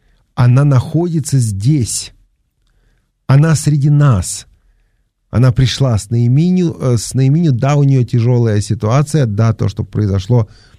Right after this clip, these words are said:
никому этого не позавидуешь. Но она берет на себя ответственность. Она говорит: «Я буду собирать». Э, мы читали сегодня в письме, Любовь пишет: «Да, все мы пришельцы», она напоминает нам.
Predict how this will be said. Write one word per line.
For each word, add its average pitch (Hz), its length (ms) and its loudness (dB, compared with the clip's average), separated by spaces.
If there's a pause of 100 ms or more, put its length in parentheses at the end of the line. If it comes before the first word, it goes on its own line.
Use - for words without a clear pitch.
(140)
никому 147 600 2
этого 113 240 -2
не 123 180 2
позавидуешь. 120 680 0 (1500)
Но 98 120 0
она 101 140 2
берет 101 320 0
на 101 80 0
себя 92 240 -2
ответственность. - 680 -8 (1080)
Она 117 180 2
говорит: 87 200 -2
«Я 78 140 -4
буду - 180 -6
собирать». - 560 -18 (2500)
Э, 151 40 -8 (240)
мы 85 320 0
читали 80 300 -2
сегодня 71 280 -2
в - 40 -16
письме, 113 440 0
Любовь 73 340 -4
пишет: - 260 -6
«Да, 92 160 -4
все 90 220 -2
мы 78 80 -2
пришельцы», 107 500 -2
она 73 120 -2
напоминает 78 540 -4
нам. - 300 -8